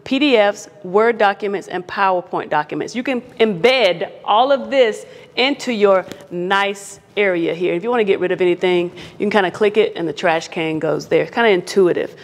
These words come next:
and I know you'll get there. So once again, paste, a note grid. I'm not gonna go too much in depth in this, but it's a little note grid, and you can actually slide 'em out if you wanted to re-, um, situate it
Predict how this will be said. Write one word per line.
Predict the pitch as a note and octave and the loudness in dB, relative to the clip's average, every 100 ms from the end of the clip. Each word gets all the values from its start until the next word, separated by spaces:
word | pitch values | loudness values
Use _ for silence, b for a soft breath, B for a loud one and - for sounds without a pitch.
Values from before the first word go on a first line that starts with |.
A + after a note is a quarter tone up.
| B | B
and | F3 | 0
I | |
know | F3+ | 2
you'll | F3+ F3 | 2 0
get | D3+ D#3+ - | 0 -4 -2
there. | - F#3+ - B B B | -4 -4 -10 B B B
So | - A3 G3+ F#3+ F#3 F#3 - | 4 6 6 4 2 -2 -6
once | - G3 | -2 0
again, | G#3+ A3 F#3+ F#3 | 2 4 2 2
paste, | A3 G#3 A3 - - - _ F3 | 0 2 0 -6 -20 -20 _ -4
a | |
note | F3 F#3 G#3 G3+ | 0 2 0 0
grid. | G#3 G#3 G#3 G3 | 2 2 2 0
I'm | A3+ | 0
not | C4+ | 0
gonna | A#3+ | 2
go | G#3+ | 0
too | F#3 - - C4+ | -2 -6 -4 -2
much | C4+ C4 C4 | 0 -2 -2
in | B3+ B3+ | -4 -2
depth | B3+ C4 B3+ | 2 2 0
in | C4 | -6
this, | B3+ C4 | -6 -6
but | - F#3 - | 0 0 0
it's | A#3+ D4 | -8 -2
a | |
little | C#4+ A3 | 0 2
note | G3+ G3 | 2 0
grid, | F3+ G3+ G#3+ A#3 - | 0 2 2 0 -4
and | F3+ | -4
you | |
can | G3 | -2
actually | G3 G3+ F3 | -2 -4 -6
slide | - F#3 F#3 | 0 0 0
'em | F#3 | 0
out | G3 A3+ - - B B B | -2 -2 -4 -14 B B B
if | E3+ F3 | -4 2
you | F3+ | 2
wanted | F3+ F3 | 2 -2
to | E3+ | -2
re-, | F3+ G3 F#3 - - - | 0 0 -4 -10 -6 0
um, | F3+ F3 E3+ E3+ - - | 0 0 -4 -8 -16 -16
situate | - G3+ F#3 D#3+ | -10 -2 0 0
it | D3+ | -2